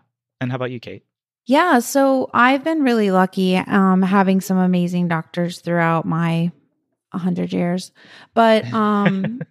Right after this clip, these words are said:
Speaker 1: <laughs>
Speaker 2: you know, I don't have anyone great here because I, I do move around a lot too.
Speaker 1: Mm-hmm.
Speaker 2: But what I did notice was when McKenna was small, we lived in the same place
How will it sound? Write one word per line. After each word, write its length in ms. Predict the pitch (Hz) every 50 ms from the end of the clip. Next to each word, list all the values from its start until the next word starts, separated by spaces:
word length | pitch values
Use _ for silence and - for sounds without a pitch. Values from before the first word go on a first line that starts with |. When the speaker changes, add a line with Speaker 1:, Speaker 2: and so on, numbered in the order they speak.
| _ _ _
Speaker 1:
<laughs> 260 | _ _ _ _ _ -
Speaker 2:
you 140 | 240 247 247
know, 140 | 220 196 170
I 100 | 135 214
don't 180 | 214 208 208 202
have 140 | 214 208 196
anyone 400 | 196 202 196 196 196 190 196 185
great 280 | - 185 185 185 - -
here 460 | 190 185 185 185 185 190 202 - - - - - - - -
because 280 | 220 202 - 214 185 185
I, 200 | 180 180 170 - - -
I 140 | - 180 175
do 180 | 165 175 175 175
move 200 | 175 175 170 180
around 380 | 180 175 175 175 175 175 175
a 80 | 175 175
lot 280 | 175 170 165 - - -
too. 300 | - 175 180 180 196 - _ - -
Speaker 1:
Mm-hmm. 280 | - - 104 101 - 202
Speaker 2:
But 300 | 226 233 226 220 - -
what 460 | - 208 214 220 214 214 214 - -
I 140 | - 208 202
did 240 | 185 - 208 202 202
notice 460 | 208 196 190 180 185 185 180 - -
was 360 | 185 180 175 180 175 180 -
when 280 | 185 190 190 185 185 185
McKenna 360 | 190 - - 202 208 226 226
was 160 | 202 196 185
small, 580 | - - 196 185 180 180 175 175 175 170 170 -
we 200 | 180 196 196 190
lived 240 | 180 190 180 175 185
in 120 | 185 185
the 80 | 180 175
same 280 | - - 180 180 175 170
place 720 | - - 185 180 175 175 175 175 170 - - - -